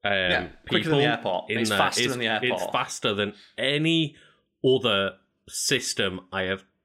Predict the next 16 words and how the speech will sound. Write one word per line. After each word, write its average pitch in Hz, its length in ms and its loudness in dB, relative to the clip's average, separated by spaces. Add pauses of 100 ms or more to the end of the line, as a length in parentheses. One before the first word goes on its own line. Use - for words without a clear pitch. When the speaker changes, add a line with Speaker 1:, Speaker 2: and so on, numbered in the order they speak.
(100)
Speaker 1:
ever 107 380 0
been 104 180 0
a 101 60 0
part 98 320 0
of 92 100 -2
in 90 80 -4
terms 92 280 -4
of, 90 80 -2
like, 95 180 -6
queuing 98 440 -2
and 92 120 -4
mass 95 220 -4
people 98 400 -4
and 95 120 -6
stuff. 98 300 -6
Like, - 220 -4